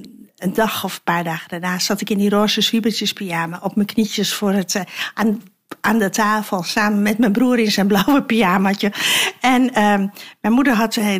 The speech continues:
eh, een witte boterham, de korstjes afgehaald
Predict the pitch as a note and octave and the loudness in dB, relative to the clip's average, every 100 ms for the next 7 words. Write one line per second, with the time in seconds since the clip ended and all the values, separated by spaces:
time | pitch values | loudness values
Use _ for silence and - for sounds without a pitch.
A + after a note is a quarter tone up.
0 | F#3 G#3 G3 _ _ - F#3 F#3 F#3 F3+ | -6 -14 -20 _ _ -12 -8 -6 -8 -10
1 | - F3+ A#3 C#4+ F#3 A#3+ C#4+ - D#4+ C4 | -6 -2 0 0 2 2 0 -2 -2 -2
2 | G#3+ C#4+ - C4 A#3+ A#3 - A3+ A3 A3+ | 0 -2 0 -2 -2 -6 -6 -4 -2 -4